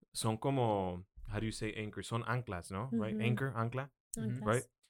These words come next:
Speaker 1: So the, it's like they're anchors rather than being a flag to, ha-,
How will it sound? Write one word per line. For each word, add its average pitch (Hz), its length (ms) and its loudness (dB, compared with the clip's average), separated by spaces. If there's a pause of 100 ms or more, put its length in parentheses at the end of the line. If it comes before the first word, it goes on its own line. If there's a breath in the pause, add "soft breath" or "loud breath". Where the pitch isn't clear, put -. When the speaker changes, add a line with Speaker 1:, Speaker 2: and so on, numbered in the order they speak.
Speaker 1:
So 117 140 4
the, 120 120 6
it's 127 160 0
like 120 180 2
they're 117 200 4
anchors 107 460 -2
rather 113 240 4
than 123 220 2
being 110 400 0
a 92 80 -4
flag 110 440 2
to, 98 100 -6
ha-, 98 120 -2